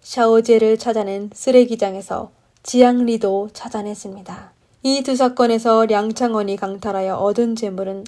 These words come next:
아주 적었었는데 합해서 삼천 위안,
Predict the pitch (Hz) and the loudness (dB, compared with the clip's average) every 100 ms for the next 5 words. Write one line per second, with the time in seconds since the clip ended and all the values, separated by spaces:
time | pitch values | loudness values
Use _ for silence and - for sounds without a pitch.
0 | - 214 208 233 233 214 208 190 196 190 | -10 -6 -2 -2 -2 -4 -6 -8 -12 -12
1 | 180 185 190 _ _ _ - 240 233 233 | -14 -16 -18 _ _ _ -4 -4 -2 -8
2 | 226 214 214 220 - 262 247 247 277 240 | -2 -2 -2 -6 -8 -2 -2 -2 -4 -4
3 | 196 175 | -4 -6